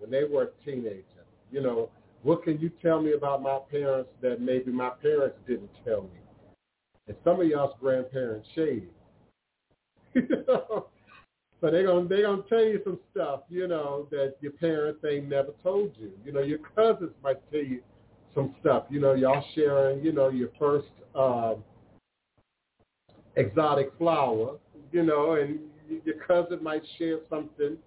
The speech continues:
with you, you know, that your parents may have never told you before about the family. So even just having a mindset that's ready to receive, uh, literally and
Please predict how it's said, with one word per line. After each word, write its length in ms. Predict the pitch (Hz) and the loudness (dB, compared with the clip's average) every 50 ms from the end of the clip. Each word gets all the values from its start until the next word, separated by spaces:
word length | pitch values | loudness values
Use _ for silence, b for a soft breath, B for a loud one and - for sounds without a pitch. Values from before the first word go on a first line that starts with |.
| _ _ _ _ _ _ _ - | _ _ _ _ _ _ _ 0
with 180 | 147 156 147 151 - | 0 0 0 0 -2
you, 220 | 147 143 143 139 139 | -6 -6 -6 -6 -2
you 120 | 156 175 | 0 2
know, 220 | 160 151 139 139 139 | 4 4 4 2 2
that 180 | 139 135 135 - | 0 -2 -2 -4
your 100 | 147 - | -10 -14
parents 440 | - - 151 156 147 143 147 147 - - _ - - - _ _ _ _ _ _ _ _ | -8 -4 -2 0 0 0 -2 -4 -6 -10 _ -20 -20 -20 _ _ _ _ _ _ _ _
may 220 | 135 131 151 156 143 | 0 2 4 4 4
have 160 | 131 - 120 | 4 2 0
never 320 | 127 135 147 147 147 151 147 - | -2 0 0 0 0 -2 -6 -6
told 300 | - 160 175 190 190 - | -4 -2 -2 -2 -4 -6
you 60 | 151 | -12
before 500 | 123 117 113 - _ - 110 104 101 98 - - - | -16 -18 -20 -20 _ -6 -4 -4 -4 -6 -10 -14 -8
about 260 | - 107 101 98 - | -6 -6 -6 -6 -10
the 60 | - - - - | -16 -12 -4 -2
family. 300 | 113 104 98 87 85 82 82 - - _ _ _ _ _ _ _ _ _ _ | -2 -2 -2 -6 -16 -20 -20 -20 -20 _ _ _ _ _ _ _ _ _ _
So 160 | 143 156 170 | 0 2 4
even 260 | - 160 175 165 160 147 - | 4 4 2 2 -2 -6 -8
just 160 | 165 156 - | -8 -8 -8
having 280 | 156 156 156 156 156 151 | -6 -4 -4 -2 -2 -2
a 40 | 143 | -2
mindset 640 | 143 143 151 156 170 185 185 180 - _ 156 135 - - | -2 -2 -2 0 0 0 0 -2 -4 _ -4 -4 -2 -2
that's 160 | 127 127 127 - | -4 -4 -4 -8
ready 460 | 113 110 127 143 156 165 156 135 - - - | -8 -4 -2 0 0 0 -2 -2 -6 -8 -10
to 220 | 139 117 120 113 - - - - | -12 -10 -10 -14 -16 -18 -4 -2
receive, 420 | 170 196 208 202 180 147 117 104 104 - _ _ _ _ _ _ _ _ _ _ _ _ _ _ _ _ _ _ - | 0 2 2 2 0 -2 -4 -6 -8 -14 _ _ _ _ _ _ _ _ _ _ _ _ _ _ _ _ _ _ 2
uh, 180 | 135 135 127 120 | 4 4 4 4
literally 600 | 117 120 135 170 180 175 165 165 165 165 160 156 | 2 2 4 4 4 4 4 4 4 4 4 2
and 120 | 160 165 | 0 0